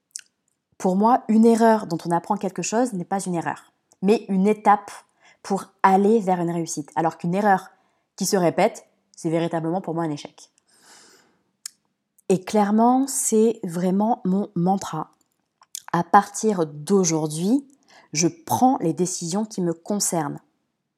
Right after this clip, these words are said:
Je ne laisse personne décider à ma place parce que c'est ma vie. Moi seule sais ce que je veux réellement, comment je veux mener ma vie et surtout, euh, comment, par quel chemin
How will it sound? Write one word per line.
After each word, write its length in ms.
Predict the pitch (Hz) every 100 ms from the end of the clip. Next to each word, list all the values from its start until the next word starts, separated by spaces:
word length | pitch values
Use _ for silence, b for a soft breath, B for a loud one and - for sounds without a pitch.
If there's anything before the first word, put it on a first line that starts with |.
| _ _ _ _ _ _ _ -
Je 180 | 156 165
ne 200 | 170 170
laisse 260 | 202 240
personne 680 | - - 220 - 240 240 214
décider 420 | 185 180 - 175
à 180 | 202 185
ma 140 | 180 170
place 400 | 175 160 - - B B B
parce 200 | 180 180
que 120 | -
c'est 340 | 196 - 226 -
ma 380 | 170 170 196 208
vie. 320 | 180 - - -
Moi 360 | 175 202 254
seule 380 | 254 - 240 247
sais 540 | 233 - - 226 220 b b b -
ce 120 | 170
que 160 | -
je 140 | 160 156
veux 240 | 147 180
réellement, 580 | 208 240 220 214 233 302 B B B
comment 400 | - 254 247 302
je 120 | 277 240
veux 240 | 190 196
mener 520 | 196 208 214 214 208 -
ma 220 | 175 165
vie 260 | 160 233 330 B B B B -
et 100 | 190
surtout, 720 | 185 202 - - 277 320 - -
euh, 200 | 175 170 - _
comment, 680 | - 285 294 262 269 269 - -
par 200 | 180 -
quel 220 | 294 302
chemin 500 | 302 262 240 240